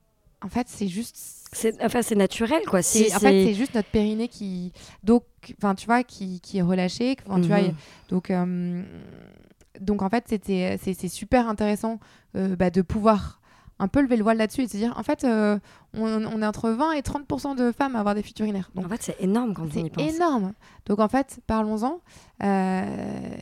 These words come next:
Speaker 1: et donc, voilà. Donc, notre, notre, notre lancement, euh, bah, du coup, euh, sera sur, euh, sur, euh, sur ce sujet-là. Et donc, on espère, euh, bah, pouvoir aider, euh,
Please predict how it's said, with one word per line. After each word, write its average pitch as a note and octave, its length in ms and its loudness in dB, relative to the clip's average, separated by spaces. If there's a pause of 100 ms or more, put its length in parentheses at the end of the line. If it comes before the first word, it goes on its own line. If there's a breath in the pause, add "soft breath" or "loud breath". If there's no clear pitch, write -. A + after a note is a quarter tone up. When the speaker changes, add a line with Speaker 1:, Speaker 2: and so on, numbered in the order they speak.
Speaker 1:
et - 60 -6
donc, G#3 120 0
voilà. F#3+ 160 -2
Donc, F3 160 -6 (160)
notre, F#3+ 480 -4
notre, F#3+ 240 -2
notre G3+ 300 -2
lancement, A3+ 380 -6 (360 loud breath)
euh, F#3 440 -2 (680)
bah, - 140 -12
du - 100 -20
coup, A3 240 -2
euh, G3 140 -2
sera - 260 -6
sur, F#3+ 280 -4
euh, F3+ 100 -2 (380 loud breath)
sur, - 280 -4
euh, E3+ 420 0 (300)
sur - 240 -6
ce - 140 -4
sujet-là. A3 520 0 (540 soft breath)
Et F#3+ 80 -2
donc, G#3 220 2
on G#3+ 80 2
espère, A#3+ 520 2 (140)
euh, F3+ 560 2 (340 soft breath)
bah, F3+ 100 4
pouvoir G3+ 360 2 (240)
aider, G#3 340 2
euh, F#3+ 160 2